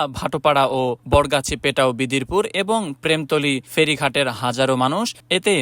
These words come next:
অংশ নেন। তারা অভিযোগ করেন, ইজারাদার ঘাটিয়ালদের দীর্ঘ চুয়ান্ন বছরের অনিয়ম ও দুর্ভোগে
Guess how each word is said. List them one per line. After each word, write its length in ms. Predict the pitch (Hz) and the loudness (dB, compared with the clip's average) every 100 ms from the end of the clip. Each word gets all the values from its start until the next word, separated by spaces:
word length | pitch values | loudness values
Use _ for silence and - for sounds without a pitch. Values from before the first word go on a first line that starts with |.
| - | 0
অংশ 240 | 147 147 151 | 0 2 0
নেন। 220 | 131 117 110 - - | -2 -2 -8 -16 -2
তারা 180 | 170 180 | 2 2
অভিযোগ 320 | 196 202 214 - | 2 2 0 4
করেন, 220 | 208 214 165 - | 4 4 0 -2
ইজারাদার 500 | 143 151 143 135 131 | 0 2 4 2 0
ঘাটিয়ালদের 760 | 117 135 127 139 131 127 170 202 - - - | -2 -4 0 2 2 2 0 0 -6 -14 -4
দীর্ঘ 280 | 127 190 190 220 165 - | 2 2 4 2 2 2
চুয়ান্ন 300 | 156 156 151 | 4 4 4
বছরের 380 | 139 139 143 135 | 2 2 2 0
অনিয়ম 440 | 139 135 147 196 208 | 2 2 2 0 0
ও 80 | 180 | -2
দুর্ভোগে 580 | 151 175 185 190 190 208 | 0 0 2 0 2 2